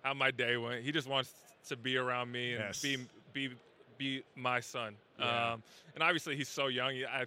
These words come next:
Speaker 1: think he's starting to grasp, like, who I am
Speaker 2: Yeah.
Speaker 1: consistently.
Speaker 2: Yeah.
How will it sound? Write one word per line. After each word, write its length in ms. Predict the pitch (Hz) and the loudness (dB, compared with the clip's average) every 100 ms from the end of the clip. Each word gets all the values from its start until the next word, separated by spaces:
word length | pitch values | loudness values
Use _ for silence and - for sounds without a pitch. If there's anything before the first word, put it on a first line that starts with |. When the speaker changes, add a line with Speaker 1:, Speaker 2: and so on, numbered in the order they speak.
| - | -4
Speaker 1:
think 140 | 156 | -6
he's 120 | 139 - | -6 -6
starting 360 | - 123 135 131 | -2 0 0 -2
to 60 | |
grasp, 420 | 117 127 127 127 | -4 0 0 -2
like, 140 | 120 117 - | -6 -8 -6
who 120 | 131 | -4
I 140 | 117 | -2
am 220 | 120 123 120 120 | -2 -4 -4 -2
Speaker 2:
Yeah. 160 | 110 | 0
Speaker 1:
consistently. 440 | 98 - 131 139 143 | 0 -6 -8 -8 -4
Speaker 2:
Yeah. 240 | 117 101 | -2 -2